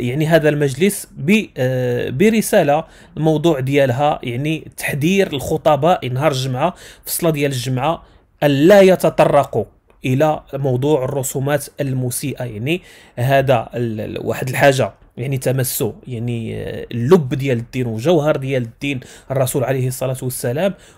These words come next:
والوزارة ديال الأوقاف والشؤون الإسلامية المغربية تمنع الخطباء من الكلام في هذا الموضوع. يعني الوزارة ديال الإسلام في المغرب، هل تمثل الإسلام أم المسلمين أم تمثل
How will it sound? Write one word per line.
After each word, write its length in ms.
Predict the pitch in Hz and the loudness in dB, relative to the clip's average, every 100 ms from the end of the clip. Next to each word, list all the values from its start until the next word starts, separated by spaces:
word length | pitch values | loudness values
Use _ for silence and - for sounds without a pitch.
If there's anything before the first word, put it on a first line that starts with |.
| _ | _
والوزارة 720 | - 151 185 240 202 208 160 | -4 0 4 4 6 6 6
ديال 400 | 135 135 214 233 | 4 6 6 8
الأوقاف 800 | 196 180 165 147 - 214 262 254 | 4 6 4 4 4 4 4 2
والشؤون 600 | 202 - - 202 214 269 | 0 0 2 2 4 2
الإسلامية 800 | 247 220 190 208 240 262 226 185 | 2 0 0 2 0 2 2 2
المغربية 840 | 160 208 185 214 220 208 220 320 - - - _ | 2 0 0 0 0 0 0 0 -2 -14 -20 _
تمنع 460 | - 254 277 240 202 | 4 6 6 6 6
الخطباء 840 | 175 214 - 196 196 180 214 302 | 4 2 2 2 4 4 4 2
من 180 | 185 190 | 2 2
الكلام 680 | 190 - 196 185 220 214 233 | 2 4 4 6 6 6 2
في 260 | - 190 147 | 0 0 4
هذا 480 | 175 175 180 277 - - - _ 180 | 4 4 4 2 0 -20 -20 _ 6
الموضوع. 560 | 190 175 135 123 107 | 6 6 2 2 2
يعني 240 | 127 170 240 | 2 2 2
الوزارة 460 | 247 240 214 214 | 4 4 6 6
ديال 240 | 175 180 180 | 6 2 0
الإسلام 480 | - - 185 165 | -2 -2 2 2
في 120 | 151 156 | 2 -2
المغرب، 400 | 143 135 240 247 - - - | -2 0 0 -2 -6 -20 -4
هل 200 | 151 202 | 2 4
تمثل 420 | 208 190 185 190 | 4 0 0 0
الإسلام 720 | 175 - 151 - 151 190 240 - _ _ - | -2 0 -6 -4 0 0 0 -8 _ _ 2
أم 120 | 196 | 4
المسلمين 680 | 180 170 - 160 156 208 233 - - _ 196 | 4 2 0 -2 0 -2 -2 -8 -20 _ 4
أم 220 | 254 254 _ - | 4 2 _ 2
تمثل 760 | 190 196 196 - 190 190 254 | 4 4 2 -2 0 2 0